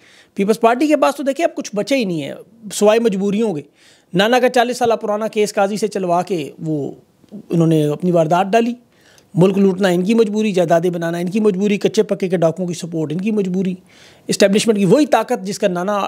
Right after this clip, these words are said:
آٹھ سال وزیر رہا اس عامر کا، اس کو آج کہہ رہا ہے عدالت بنا کر میں۔ وہ فراڈی آئیز، او سوری، قاضی فائز عیسیٰ کی عدالت بنا لیں سیدھا۔ ایمرجنسی کے حالات ہے نہیں ہے، قاضی کی ریٹائرمنٹ کے بعد بنا لیں اگر اتنی مجبوری ہے، لیکن نہیں، قاضی کو روکنا ہے۔ یاد رکھیں نظام اس پہ رکا ہوا ہے۔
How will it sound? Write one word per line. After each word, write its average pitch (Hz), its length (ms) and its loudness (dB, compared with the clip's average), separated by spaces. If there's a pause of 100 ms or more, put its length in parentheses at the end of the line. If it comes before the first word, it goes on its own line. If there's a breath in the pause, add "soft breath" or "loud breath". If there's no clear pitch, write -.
(140)
آٹھ 202 260 0
سال 185 300 0
وزیر 175 260 -4
رہا 175 180 -2
اس 160 180 -6
عامر 175 320 -4
کا، 165 140 -4 (640 soft breath)
اس - 140 2
کو 208 160 4
آج 190 140 2
کہہ 202 100 2
رہا 185 120 2
ہے 170 60 -2
عدالت 151 220 -4
بنا 147 260 -6
کر 156 120 -10
میں۔ 143 140 -8
وہ 190 120 2
فراڈی 214 460 2
آئیز، 202 420 0
او 175 160 -2
سوری، 165 200 -4
قاضی 208 280 2
فائز 202 380 0
عیسیٰ 226 240 -2
کی 220 100 -2
عدالت 202 240 2
بنا 269 240 0
لیں 233 120 -2
سیدھا۔ 190 280 -8 (680 loud breath)
ایمرجنسی 240 480 4
کے 320 80 2
حالات 226 320 2
ہے 240 120 0
نہیں 262 160 -2
ہے، 247 80 0
قاضی 233 280 -2
کی 254 100 -2
ریٹائرمنٹ 254 340 0
کے 285 60 -4
بعد 320 200 2
بنا 269 260 0
لیں 214 100 -2
اگر 208 100 -2
اتنی 196 180 -6
مجبوری 170 300 -8
ہے، 175 60 -4
لیکن 190 200 -4
نہیں، 190 200 -4
قاضی 190 300 -2
کو 185 140 -2
روکنا 165 480 0
ہے۔ 120 140 -10 (480)
یاد 170 220 4
رکھیں 202 220 -2
نظام 180 340 2
اس 165 160 -8
پہ 165 60 -8
رکا 135 240 -8
ہوا 120 180 -10
ہے۔ - 40 -20